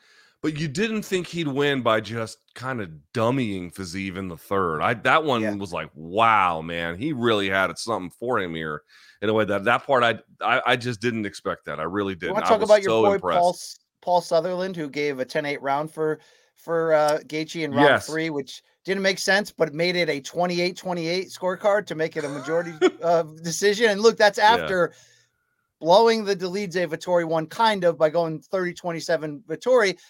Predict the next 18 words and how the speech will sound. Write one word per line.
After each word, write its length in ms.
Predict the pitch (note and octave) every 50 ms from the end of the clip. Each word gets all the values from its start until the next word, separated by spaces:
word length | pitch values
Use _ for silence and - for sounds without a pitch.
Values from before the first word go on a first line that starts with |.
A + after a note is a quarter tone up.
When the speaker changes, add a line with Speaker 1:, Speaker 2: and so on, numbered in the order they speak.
| _ _ _ -
Speaker 2:
and 120 | G3+ A3+ C4+
then 120 | D#4+ D#4
scoring 420 | A#3 - - - D#4 E4+ E4+ D#4+ D4
at 80 | C4 -
thirty 320 | _ - D#4+ E4+ E4+ E4
twenty-seven 600 | - - - D#4 D4+ D4 C#4 - - - D#4+ D#4+ C4+
for 120 | - C4+
the 100 | A#3+ B3+
guy 220 | A3 C#4 C#4 C#4+ C#4+
that 220 | B3+ C4+ C4 B3
lost 520 | B3+ C4 C#4 D4 C#4+ - - - - - _ _ F3
badly 400 | F#3+ B3 B3+ D4 D#4 B3 B3+ C4
against 300 | C4 A#3 C4 B3 B3+ -
Chri-, 180 | - C#4 C4 -
Chris 240 | - D4 C#4 A#3 A3
Duncan 400 | - C4+ C#4 D4+ D4 C#4 B3 A#3+
in 80 | B3 A#3+
that, 180 | B3 A#3+ A#3